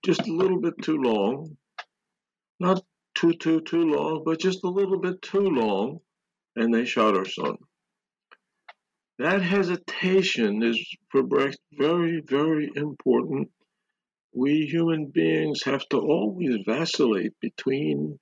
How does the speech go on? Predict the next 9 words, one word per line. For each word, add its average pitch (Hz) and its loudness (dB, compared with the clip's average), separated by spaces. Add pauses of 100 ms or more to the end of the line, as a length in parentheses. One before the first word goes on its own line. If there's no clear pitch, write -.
(680)
those 131 2
two 175 0
things. 156 -2
How 113 2
do 117 2
you 120 0
preserve 120 0
our 107 0
existence? 131 -2